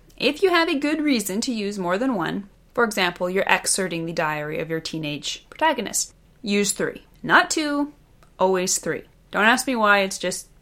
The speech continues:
prettier that way. Naturally, it's fine to let loose with those exclamation points in the first draft. Fire away and get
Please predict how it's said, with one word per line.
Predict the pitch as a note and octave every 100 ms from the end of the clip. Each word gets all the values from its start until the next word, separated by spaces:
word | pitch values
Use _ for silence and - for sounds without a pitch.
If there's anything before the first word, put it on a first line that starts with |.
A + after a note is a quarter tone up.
| _
prettier | - F3+ D3+ -
that | - -
way. | - - - - - _ _ - _ _ _ _
Naturally, | D4 E4 E4+ D#4+ C#4 B3+
it's | B3 -
fine | - A3+ G3 F3+ F3+ B3+ - -
to | C4
let | A3+ G#3 -
loose | G3+ F#3 -
with | F#3+
those | F#3+ F#3
exclamation | F3 E3+ - E3+ D#3+ D#3+ E3+
points | - D#3 D#3
in | - E3
the | E3
first | - D3 - -
draft. | C#3 - - - - _ -
Fire | B3+ C#4+
away | C#4 A#3+ A3 G#3 G#3
and | F#3+ F3+
get | F3